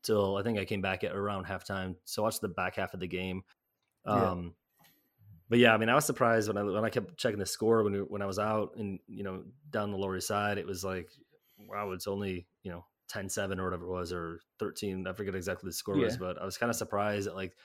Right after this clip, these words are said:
Speaker 1: two epic teams like that with, uh, crazy offenses, and it was just a kind of a slow, uh, <laughs> slow
Speaker 2: It, it, it was like a lag. We're like, "Oh, come on." We were looking for more, looking for more. And, I mean, you got some good big bang plays, but not like
Speaker 1: Yeah.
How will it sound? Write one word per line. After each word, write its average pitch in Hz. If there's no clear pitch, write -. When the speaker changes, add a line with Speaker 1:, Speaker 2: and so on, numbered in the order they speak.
Speaker 1:
two 143
epic 113
teams 110
like 98
that 95
with, 90
uh, 87
crazy 120
offenses, 95
and 95
it 90
was 90
just -
a 95
kind 98
of 92
a 90
slow, 101
uh, 233
<laughs> -
slow -
Speaker 2:
It, 165
it, 170
it 165
was 170
like 160
a 139
lag. 127
We're 120
like, 113
"Oh, 98
come 120
on." 110
We 123
were 127
looking 131
for 123
more, 120
looking 127
for 131
more. 123
And, 117
I -
mean, 330
you 285
got 165
some 143
good 117
big 113
bang 117
plays, 110
but 120
not 127
like 101
Speaker 1:
Yeah. 98